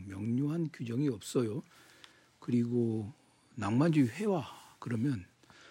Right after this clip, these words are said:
독일에서 낭만주의 회화가 있었느냐? 없었다고 말하는 게 일반적이죠. 회화의 역사를 보면, 미술사를 보면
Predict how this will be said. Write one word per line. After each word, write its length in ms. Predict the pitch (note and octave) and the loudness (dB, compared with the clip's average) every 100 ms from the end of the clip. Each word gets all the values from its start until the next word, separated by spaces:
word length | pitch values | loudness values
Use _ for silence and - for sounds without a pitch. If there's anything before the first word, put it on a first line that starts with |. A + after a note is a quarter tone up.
| - - _ _ _ _ _ _ | -20 -20 _ _ _ _ _ _
독일에서 560 | - B2 C#3+ F3 A3+ G3+ | 2 4 6 8 6 6
낭만주의 500 | D3 C3 D#3 D3+ C3 | 4 4 4 4 4
회화가 320 | C3+ E3 D3+ | 4 2 0
있었느냐? 560 | G#2 - B2+ B2+ A#2+ G#3 | -2 -2 0 2 2 0
없었다고 720 | A#2 G#2 - A#2+ - A2+ A2+ | -4 -8 -8 -12 -8 -6 0
말하는 580 | D#3+ C3+ A#2+ A#2 A2 G#2+ | 2 2 0 -2 -4 -4
게 120 | A#2 | 4
일반적이죠. 720 | D#3+ A#2+ B2 A2 G#2+ G2 G2 - - - | 6 8 8 6 4 -2 -8 -12 -12 -4
회화의 840 | C#3+ C3+ B2+ A2+ A2 C3+ A2+ B2+ | -2 -2 -6 -8 -8 -6 -2 -2
역사를 420 | G#2+ - - G#2+ | -4 -8 -8 -6
보면, 520 | G2+ A2 G#2+ F#2+ D#3 G3 | -6 -6 -6 -2 0 0
미술사를 480 | A#2+ G#2+ G2+ - G2 | 0 0 -2 -4 -10
보면 280 | - G2+ | -10 -10